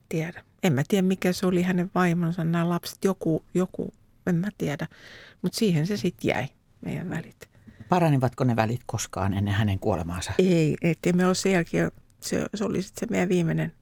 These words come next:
Speaker 1: puhelu, viimeinen kontakti siellä. Puhelinautomaatista soitin hänelle ja se oli sit siinä. En mä, niinku, enää, kun mä ajattelin, että mulle se on kiinni siitä, se on kiinni siitä, että eihän, eihän se semmoiset, niin kuin,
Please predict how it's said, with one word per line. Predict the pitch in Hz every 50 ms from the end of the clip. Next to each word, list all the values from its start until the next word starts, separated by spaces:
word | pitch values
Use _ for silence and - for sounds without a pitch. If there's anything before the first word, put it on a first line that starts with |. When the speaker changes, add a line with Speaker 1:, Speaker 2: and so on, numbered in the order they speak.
| _ _ - _ _ _ _ _
Speaker 1:
puhelu, | - 175 185 - - - - - - - _ _ - _ -
viimeinen | 165 170 165 160 165 165 170
kontakti | - - 160 156 175 - 175 - - -
siellä. | - - - - 165 - - _ - - _ _ -
Puhelinautomaatista | 175 160 160 147 143 135 143 143 143 - - 143 139 135 135 - - - - - -
soitin | - 139 135 - - - - 151
hänelle | 160 160 151 - - - 160 160
ja | 170 160 - - _ _ _ _ _ _ _ _ _ _ _ _ _ -
se | - -
oli | 185 175 165 160
sit | 180 185 - -
siinä. | - 156 156 - 147 156 - - _ _ _ _ - - - - - - - - - -
En | 180 180
mä, | 175 180 190 185 170
niinku, | 180 180 165 - 170
enää, | 165 156 156 151 147 143 - - - - 220 240 247 247 - _ _ - 254 226 - - -
kun | - 170
mä | 170
ajattelin, | 160 165 - - 156
että | - - 180
mulle | 190 190 156 -
se | - - -
on | 127 139 -
kiinni | - - 101 - -
siitä, | - - - - - - - - _ - - - _ _ _ _ _ _ - - - -
se | -
on | - - -
kiinni | - - - - -
siitä, | - - - - - - _ - -
että | - - - -
eihän, | 165 180 185 - -
eihän | - 175 175 156 156
se | - - 160
semmoiset, | - - 151 151 147 151 - 156 143 -
niin | 156 156 165
kuin, | - 139 -